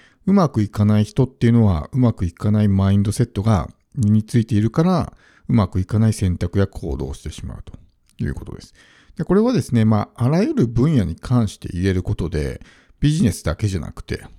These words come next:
人間関係とかお金とかね、人生とか、まあ、いろんな分野において、やっぱりマインドセットがすごく重要になってくるわけですね。例えば今ですね、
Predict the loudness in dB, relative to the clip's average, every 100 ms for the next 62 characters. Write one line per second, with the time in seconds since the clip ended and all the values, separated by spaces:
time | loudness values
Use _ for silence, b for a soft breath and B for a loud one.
0 | -4 2 2 4 2 2 0 0 -4 -8
1 | -8 -10 -10 -8 -4 -2 -2 -6 -10 -10
2 | -10 _ _ _ _ _ _ _ _ -14
3 | 0 2 2 0 -6 -6 -10 -14 -16 b
4 | b b -2 2 4 4 2 2 2 2
5 | 0 -4 -6 -2 0 0 0 0 0 0
6 | 2 2 0 0 0 -2 -2 0 2 0
7 | -4 -4 -4 -4 -6 -6 -2 0 0 0
8 | -2 -6 -14 -12 -12 -12 -6 -6 -6 b
9 | b b b b -8 0 2 2 2 2
10 | 0 -2 0 0 0